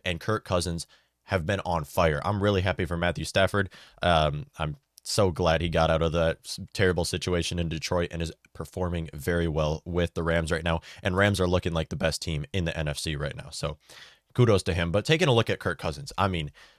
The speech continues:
best first three games for the Minnesota Vikings and Kirk Cousins ever. I mean, Dalvin Cook went out with an injury. Now, he had an injury going into this, going into this week, and it was a little iffy. He was questionable to play.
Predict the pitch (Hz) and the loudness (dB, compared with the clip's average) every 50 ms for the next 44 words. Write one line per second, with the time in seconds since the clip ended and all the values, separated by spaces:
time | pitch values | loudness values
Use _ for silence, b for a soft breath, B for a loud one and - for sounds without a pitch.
0 | B B 92 117 120 117 - - 117 110 98 - - - 101 98 95 90 90 92 | B B 2 2 2 2 0 0 0 0 0 -2 -4 -2 0 0 2 2 2 2
1 | 95 92 - - 95 90 87 92 90 85 - 92 87 82 87 87 87 - 90 85 | 2 0 -2 -4 -4 -2 -2 -2 -2 0 0 0 0 2 2 2 2 0 -4 -6
2 | 82 - - _ - - 92 85 - 92 87 - - 85 82 82 85 82 - - | -6 -6 -10 _ -8 -8 -6 -4 -2 -4 -4 -2 0 -2 0 0 -2 -4 -4 -2
3 | - 90 87 80 87 87 - - 85 85 80 71 B B B B B B B B | 0 0 2 2 0 -2 0 -2 -2 -2 -2 -6 B B B B B B B B
4 | B B B B B - 143 139 147 156 135 - 139 123 - 113 110 107 101 87 | B B B B B 2 2 4 4 2 0 0 0 0 2 2 4 4 4 2
5 | 90 - - - - 85 80 - - - - - - _ _ _ _ _ _ _ | 0 -4 -6 -6 -6 -6 -6 -8 -10 -14 -16 -20 -20 _ _ _ _ _ _ _
6 | _ _ _ _ _ _ _ _ _ _ _ _ _ - 98 101 101 101 98 - | _ _ _ _ _ _ _ _ _ _ _ _ _ -4 0 2 4 4 2 0
7 | - - 110 117 117 120 123 135 - 123 117 107 104 110 104 95 107 101 104 101 | -4 -6 -2 2 2 2 2 2 0 0 0 0 2 0 2 4 4 4 4 4
8 | 101 101 98 - - 95 98 95 - - 98 92 - - - 95 98 95 98 95 | 0 -2 -2 -2 -2 0 0 0 -2 -2 -6 -8 -10 -12 -12 -6 -4 -2 -2 -2
9 | 98 95 - - 101 - - 95 98 101 95 - 95 92 98 104 104 - - - | -2 -4 -2 -2 -2 -2 0 -2 -2 -2 0 0 0 2 2 0 0 -2 -4 -10
10 | _ - 117 113 120 120 117 - - 92 - - - - 87 92 90 - - 110 | _ -2 0 2 4 4 4 2 0 -4 -4 -6 -10 -6 -4 -2 -2 0 0 0
11 | 110 - - 101 98 98 87 73 - - 87 87 | 0 0 0 0 0 0 0 0 -2 0 0 0